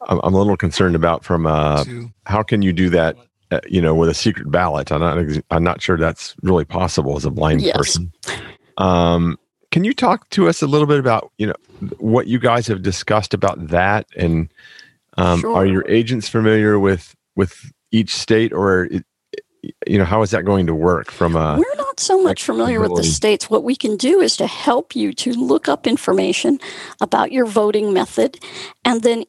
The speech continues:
Speaker 3: if you do need to mark a secret ballot, in
Speaker 1: Mm-hmm.
Speaker 3: fact, I'm gonna be talking with Paul Schrader. Um, many of you all know Paul,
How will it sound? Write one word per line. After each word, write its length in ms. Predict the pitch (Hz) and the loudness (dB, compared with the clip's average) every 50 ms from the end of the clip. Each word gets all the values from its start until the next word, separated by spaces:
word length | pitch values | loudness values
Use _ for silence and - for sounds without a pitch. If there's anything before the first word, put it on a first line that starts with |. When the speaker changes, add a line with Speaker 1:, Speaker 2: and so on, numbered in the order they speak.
| _ | _
Speaker 3:
if 300 | - 247 277 349 - - | -2 -2 -2 -2 -4 -6
you 240 | 403 392 370 349 359 330 | -2 0 2 2 0 -2
do 160 | 233 226 247 | -2 -2 0
need 280 | 254 247 254 294 277 - | 0 2 0 0 -2 -2
to 220 | - - 247 214 | -4 -2 0 0
mark 400 | 208 196 190 180 185 - - - - - _ | 2 2 2 0 0 -2 -6 -10 -16 -8 _
a 140 | 180 165 175 | 0 0 0
secret 580 | - - - - 110 - - 254 247 - - | 2 2 0 0 0 0 0 -2 -2 -2 -2
ballot, 400 | - - - - 196 196 - 359 - - - - - - - - | -4 -4 -2 -2 -2 -2 -2 -4 -6 -12 -18 -18 -18 -18 -8 -2
in 140 | - - | -2 0
Speaker 1:
Mm-hmm. 100 | 95 - | 0 0
Speaker 3:
fact, 180 | 107 - - - | -2 -2 -2 -2
I'm 120 | - 294 | -4 0
gonna 180 | 269 104 - 208 | 0 0 -2 -2
be 100 | 202 - | -4 -6
talking 400 | - - - 202 233 - 403 - | -4 0 0 0 0 0 -2 -2
with 160 | 349 330 - | -2 -2 -4
Paul 220 | - - - 311 - | -2 0 0 0 0
Schrader. 600 | - - - - 233 269 330 392 415 415 403 - - - | -2 -4 0 2 2 2 2 2 0 0 0 -2 -2 -2
Um, 320 | 208 - - - - - - | -2 0 0 -2 -4 -6 -4
many 260 | - 226 202 - 208 | -2 0 0 0 0
of 100 | - 196 | -2 -2
you 120 | 233 254 202 | 0 2 2
all 140 | 202 202 202 | 2 2 2
know 380 | 202 202 202 202 202 196 - - _ | 2 2 2 2 0 0 -2 -6 _
Paul, 460 | - - - 262 294 370 415 453 440 | -10 -2 0 2 2 4 2 2 0